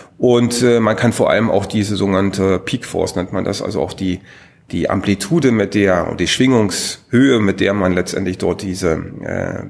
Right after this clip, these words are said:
Wellen erzeugt, auch natürlich genau kontrollieren und steuern. Das ist ein weiterer Vorteil. Das ist sozusagen im niederfrequenten Bereich. Wir arbeiten im Unterthemenbereich mit noch höheren Frequenzen in einige hundert bis einige Kilohertz Bereich, die man auch noch gut hören kann. Das menschliche Gehör geht ja etwa,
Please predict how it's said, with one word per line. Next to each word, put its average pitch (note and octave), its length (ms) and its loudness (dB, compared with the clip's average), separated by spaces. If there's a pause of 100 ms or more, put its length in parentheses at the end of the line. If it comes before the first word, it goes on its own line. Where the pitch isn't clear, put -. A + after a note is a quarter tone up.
(340)
Wellen A2+ 300 2
erzeugt, G2 540 -2
auch G2+ 220 0
natürlich F#2+ 360 0
genau F#2+ 380 2
kontrollieren G2+ 600 0
und - 180 -6
steuern. F#2 300 0 (380)
Das F#2+ 180 0
ist G2+ 80 0
ein G2+ 60 0
weiterer F2+ 320 0
Vorteil. C#2 400 -4 (320)
Das C3+ 180 -2
ist F3+ 140 0
sozusagen C3+ 460 0
im G#2+ 100 0
niederfrequenten A#2+ 760 -2
Bereich. D#2+ 400 -2 (360)
Wir B2+ 220 2
arbeiten B2+ 580 2
im G2+ 400 -4
Unterthemenbereich A#2 1120 0
mit F#2 180 -2
noch C#3 220 2
höheren G#2 260 2
Frequenzen G#2+ 640 -4
in D2+ 100 -2
einige F#2+ 300 2
hundert B2 300 2
bis G2+ 180 -2
einige F#2+ 380 0
Kilohertz G2+ 640 0
Bereich, F#2 300 0
die G2 100 0
man F#2 160 2
auch G#2+ 180 -2
noch C3 180 0
gut B2 240 -2
hören A#2 200 0
kann. B2 220 -2
Das G2 140 -6
menschliche G2+ 300 0
Gehör G#2 220 2
geht G2+ 180 -2
ja F#2 160 2
etwa, F#2+ 240 0